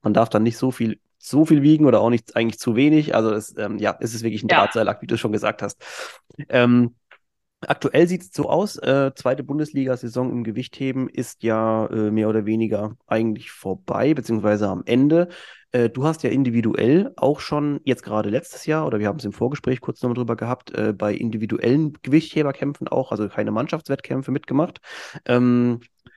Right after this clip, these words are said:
Speaker 1: kannst du vielleicht kurz ein bisschen so erzählen, was so deine Erfahrungen bisher waren, gerade letztes Jahr beim, äh, Women's Grand Prix in Luxemburg? Das ist ja ein individueller Gewichtheberwettkampf, wo man alleine quasi hinfährt. Ähm,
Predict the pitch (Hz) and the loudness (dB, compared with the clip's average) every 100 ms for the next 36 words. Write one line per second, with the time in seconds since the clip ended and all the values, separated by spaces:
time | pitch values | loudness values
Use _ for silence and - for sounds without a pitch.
0 | - 135 139 120 117 135 123 120 110 - | -4 0 2 2 0 -4 -2 0 -2 -2
1 | - 127 160 139 - 120 113 110 - 110 | -2 0 2 0 -2 0 0 0 -2 -2
2 | 117 151 156 151 - 143 139 147 135 117 | -2 -2 -2 -4 -4 -2 -2 -2 -2 -2
3 | 110 131 - 135 135 131 113 110 107 107 | 0 -2 -6 -4 -2 -2 -2 0 0 0
4 | 107 104 131 165 - - 131 - 147 120 | 0 0 0 -2 -4 0 0 0 -6 -2
5 | 143 - 165 151 160 - - - - 110 | -4 -2 -2 0 0 -2 -16 -20 -14 -10
6 | 117 113 107 104 113 107 110 107 101 127 | -6 -2 -2 -2 -4 -2 -2 0 2 4
7 | 151 151 151 123 139 - 131 120 127 127 | 4 2 -2 -6 -8 -6 -4 -4 -4 -6
8 | 117 101 98 98 143 151 131 131 127 131 | -6 -6 -6 0 0 2 2 0 0 -4
9 | 135 127 131 - - - _ _ 123 117 | -2 2 2 0 -20 -20 _ _ 0 2
10 | 113 113 113 | 2 0 -2